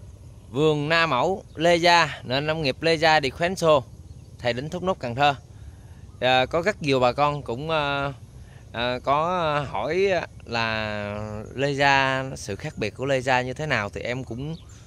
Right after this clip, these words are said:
ờ, mà sao mà, ờ, rất là thấy, thấy nó phát triển. Nói chung là em có chia sẻ rất là nhiều về cái, ờ, kế hoạch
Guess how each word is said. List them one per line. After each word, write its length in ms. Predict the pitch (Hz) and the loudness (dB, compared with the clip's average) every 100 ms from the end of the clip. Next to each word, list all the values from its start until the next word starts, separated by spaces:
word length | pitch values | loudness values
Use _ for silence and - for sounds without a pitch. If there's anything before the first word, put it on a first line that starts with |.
| - - - | -20 -20 -14
ờ, 540 | - 107 107 104 107 107 | -6 -4 -4 -4 -6 -8
mà 180 | 110 113 | -4 -4
sao 280 | 107 123 131 | 0 2 2
mà, 120 | 120 107 101 98 95 95 101 104 - - - - | -2 -4 -6 -6 -8 -8 -10 -14 -20 -20 -20 -14
ờ, 180 | 92 101 | -10 -4
rất 100 | 156 | -4
là 100 | 160 | -4
thấy, 200 | 147 180 180 | -4 -4 0
thấy 160 | 190 | 0
nó 100 | 208 | 0
phát 200 | 185 175 | -2 -6
triển. 280 | - 98 147 - - - - - - | -4 -6 -6 -10 -18 -20 -20 -18 -8
Nói 100 | 135 | -4
chung 160 | 151 | -2
là 520 | 139 120 117 117 117 | 0 0 0 -2 -4
em 300 | 117 143 147 | 0 0 0
có 120 | 135 151 | -4 -4
chia 180 | 165 | -4
sẻ 200 | 143 110 | -4 -4
rất 220 | 123 180 135 | -4 -4 -2
là 100 | 120 | 0
nhiều 300 | 117 113 101 - | 0 -2 -6 -10
về 340 | 104 110 107 107 | -4 0 0 0
cái, 420 | 120 139 175 185 - - - - | 0 0 -2 -4 -8 -20 -20 -12
ờ, 540 | - 101 104 104 107 117 | -6 -4 -4 -4 -6 -2
kế 120 | 175 | 0
hoạch 180 | 175 113 | 2 0